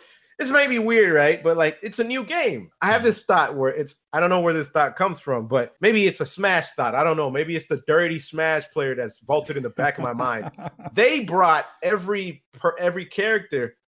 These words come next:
Speaker 1: from the previous games to the new one. Like, you know
Speaker 2: Mm.
Speaker 1: what I'm saying? Like, everyone's here, right? I wish that, and I know that in a fighting game, in the context of a real fighting game,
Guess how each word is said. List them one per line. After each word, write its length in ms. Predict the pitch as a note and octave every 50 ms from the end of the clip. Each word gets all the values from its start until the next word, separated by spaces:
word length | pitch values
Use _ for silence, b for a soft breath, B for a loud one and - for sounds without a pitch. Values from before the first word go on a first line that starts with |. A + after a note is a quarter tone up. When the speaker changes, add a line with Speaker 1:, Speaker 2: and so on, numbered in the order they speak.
| _ _
Speaker 1:
from 240 | _ - D#3 D#3 D3
the 80 | C3+ A#2+
previous 560 | - - - F#3 F3 E3 D3 D3+ C#3+ B2+ -
games 460 | - D#3 D#3+ D#3 D3 C#3 A#2 - - -
to 100 | - C#3+
the 100 | C3+ C3+
new 260 | C3 C#3 F3 B3 C4+
one. 300 | A3 D3+ A#2+ G2+ E2+ D#2 - -
Like, 220 | A2+ G#2 G2 - _
you 120 | - F#3 G3
know 40 | E3
Speaker 2:
Mm. 40 |
Speaker 1:
what 60 | D#3 D3+
I'm 60 | C#3+
saying? 200 | - E3+ D#3+ D3
Like, 160 | B2+ A2+ -
everyone's 460 | A#2+ C3+ C#3 D#3+ D#3+ E3+ F3 F3 D#3 -
here, 260 | A#3+ C4 A3+ D3+ C3
right? 220 | C#3 D#3+ F#3+ G3+ - _ _ -
I 140 | G#3 A#3+ A#3
wish 380 | G#3+ B3+ D#4 D#4 B3 - -
that, 280 | - F#3 F3 E3 E3 E3 -
and 100 | G3+ A3+ B3+
I 60 | B3+
know 220 | B3+ C4+ C4 A#3 G#3
that 180 | F#3 F3 D#3+ D#3
in 80 | D3
a 60 | C3+ B2+
fighting 360 | - - A#3+ B3 A3 G3 E3+
game, 180 | D#3+ D3+ C#3+ C3+
in 60 | B2+
the 60 | B2
context 400 | - - G3 A3 G#3+ G3 F3 - C#3
of 80 | A#2+
a 40 | A#2+
real 200 | D3 A3+ C4+ A3
fighting 320 | - - D#3 C#3 B2 B2 A2+
game, 340 | A2+ G#2+ G2+ G#2+ B2+ C#3